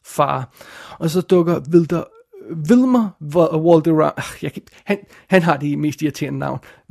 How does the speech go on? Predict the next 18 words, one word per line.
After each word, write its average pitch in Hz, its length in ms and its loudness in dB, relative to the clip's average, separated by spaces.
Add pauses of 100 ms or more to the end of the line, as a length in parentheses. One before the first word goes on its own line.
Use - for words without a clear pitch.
(100)
Wilmer 240 400 4 (120)
Valderrama, 156 720 2 (280)
han 175 140 0
dukker 185 340 6
op 175 280 2
som, 165 440 -2 (380)
øh, 147 320 -4
som - 200 -6
en, 147 220 -4
en, 139 460 -10
en 160 260 -6
af 147 60 -4
de 156 100 -8
her 147 80 -2
nye 147 200 -2
spillere, 143 560 -4
øh, 135 360 -10
s-, - 160 -20